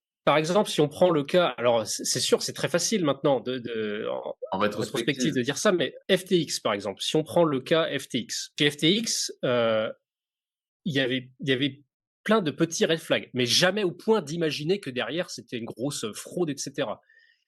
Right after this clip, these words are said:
Speaker 1: Mais rien que dans la manière dont leur, euh, leur A P I était, euh, était documentée, la manière dont l'interface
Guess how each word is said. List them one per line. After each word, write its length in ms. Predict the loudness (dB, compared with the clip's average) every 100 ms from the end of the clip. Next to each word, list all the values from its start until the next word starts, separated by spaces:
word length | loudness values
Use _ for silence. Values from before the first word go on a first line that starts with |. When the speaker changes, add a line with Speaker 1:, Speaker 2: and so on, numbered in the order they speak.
| _
Speaker 1:
Mais 280 | -6 -6 -8 _
rien 240 | -2 -2
que 140 | -2 -4
dans 180 | -2 0
la 100 | 0
manière 460 | 0 0 0 -2
dont 280 | -2 -4 -6 -4
leur, 280 | -2 0
euh, 180 | 0 0
leur 300 | -2 -4 -4
A 100 | -4
P 200 | -4 -4
I 280 | -4 -4 -6 -8
était, 380 | -12 -4 -2
euh, 360 | -2 -4 -6 -8 -10 -10 -14 _
était 240 | -12 -8
documentée, 640 | -6 -6 -4 -4 -2 -4 -4 _ _ _ _ -4
la 80 |
manière 380 | 0 0 2 0
dont 160 | -2 -2
l'interface 840 | -2 0 -4 -2 -2 -2 -4 -8